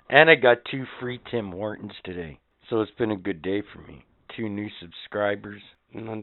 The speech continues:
Speaker 2: tomorrow you come down with corona because you went to Tim Hortons.
Speaker 1: Probably.
Speaker 2: Good job.
Speaker 1: Probably. You know what? Uh,
Speaker 2: I don't know. For twenty some odd people in Hamilton that have it,
Speaker 1: That's pretty good,
Speaker 2: it's
Speaker 1: man.
Speaker 2: pretty fucking good.
Speaker 1: Yeah. Yeah, like, as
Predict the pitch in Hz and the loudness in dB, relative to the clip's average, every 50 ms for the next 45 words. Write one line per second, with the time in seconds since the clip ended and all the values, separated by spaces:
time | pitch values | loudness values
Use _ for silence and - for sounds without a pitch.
0 | - - 113 113 110 113 113 113 113 113 110 113 110 - - 117 113 113 113 113 | -10 -8 -4 -2 0 2 2 2 2 0 -2 -4 -6 -6 -4 -4 -2 -2 -2 -2
1 | 113 113 113 113 - - - 117 117 117 113 117 117 110 117 110 - 117 113 110 | -4 -4 -6 -10 -12 -14 -10 -8 -8 -6 -6 -8 -8 -10 -12 -12 -12 -12 -12 -10
2 | 117 113 113 117 117 117 - 113 - - 120 117 113 120 110 110 110 107 107 107 | -8 -8 -6 -8 -8 -8 -12 -12 -12 -12 -12 -10 -8 -8 -8 -8 -8 -10 -12 -16
3 | - - - _ _ _ - - 139 123 104 90 87 78 73 73 - - _ _ | -20 -20 -20 _ _ _ 0 4 6 6 6 6 2 -2 -10 -12 -16 -20 _ _
4 | _ _ _ - - 113 - - - - - - - - - - - - _ _ | _ _ _ -10 -10 -10 -8 -8 -8 -8 -8 -10 -12 -16 -20 -20 -20 -20 _ _
5 | - - 113 98 90 80 71 69 69 69 67 _ _ _ _ _ _ 104 95 92 | -6 -2 0 2 2 0 -2 -6 -14 -14 -16 _ _ _ _ _ _ -12 -10 -8
6 | 92 90 92 92 - - - - 98 85 80 80 76 - _ _ - - 143 143 | -8 -6 -6 -8 -8 -10 -12 -12 -12 -10 -10 -12 -12 -16 _ _ -6 0 2 4
7 | 131 117 117 113 110 110 107 - - 110 113 - - 135 139 147 151 139 127 - | 4 4 4 2 2 0 0 -2 -6 -10 -10 -4 0 2 2 2 2 -2 -2 -2
8 | 131 127 120 117 113 110 107 101 - 113 110 104 - 113 113 110 110 101 95 104 | -2 -2 0 2 2 0 0 -2 -6 -10 -10 -10 -8 -6 -4 -4 -4 -4 -6 -8
9 | 107 107 101 104 101 101 107 107 107 92 - - 110 104 104 104 101 101 104 98 | -8 -8 -6 -6 -6 -6 -6 -8 -10 -10 -12 -12 -10 -8 -8 -8 -6 -4 -2 -2
10 | 101 104 110 113 113 107 - _ _ _ _ _ _ - - 127 123 117 - - | -2 -2 -2 -4 -6 -8 -10 _ _ _ _ _ _ -4 0 0 0 0 -2 -4
11 | - 127 110 98 87 - 92 85 78 69 69 67 67 67 67 71 165 170 170 127 | -6 -6 -6 -6 -6 -4 -2 -2 -2 -4 -6 -10 -12 -12 -8 -4 -4 -4 -4 -4
12 | - - 107 101 - - 104 101 98 101 107 104 - - 117 113 - - 110 110 | -6 -6 -8 -8 -8 -10 -12 -12 -12 -10 -10 -10 -12 -12 -16 -20 -20 -14 -10 -6
13 | 104 92 85 76 - - - _ _ _ _ _ - 123 117 90 76 73 78 90 | -4 -2 -4 -4 -6 -10 -18 _ _ _ _ _ 0 4 4 4 4 2 -2 -6
14 | 92 92 85 - - 117 113 | -8 -10 -10 -6 -4 -4 -4